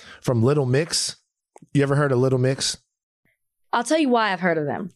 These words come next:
Speaker 1: Oh, wow. Little Mix.
Speaker 2: But I didn't know who was in it. I just had heard of the group.
Speaker 1: Mm-hmm.
Speaker 2: Every bachelorette has a theme song
Speaker 1: Hmm.
Speaker 2: and a commercial that comes with it.
Speaker 1: Mm-hmm.
Speaker 2: And mine was That's Our Girl.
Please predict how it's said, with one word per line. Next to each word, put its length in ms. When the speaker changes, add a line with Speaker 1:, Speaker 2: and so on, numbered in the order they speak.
Speaker 1:
Oh, 200
wow. 440
Little 160
Mix. 360
Speaker 2:
But 160
I 100
didn't 180
know 160
who 200
was 180
in 140
it. 160
I 120
just 200
had 120
heard 220
of 80
the 60
group. 380
Speaker 1:
Mm-hmm. 280
Speaker 2:
Every 640
bachelorette 840
has 600
a 40
theme 320
song 440
Speaker 1:
Hmm. 100
Speaker 2:
and 200
a 80
commercial 540
that 140
comes 280
with 220
it. 180
Speaker 1:
Mm-hmm. 220
Speaker 2:
And 220
mine 380
was 260
That's 360
Our 160
Girl. 580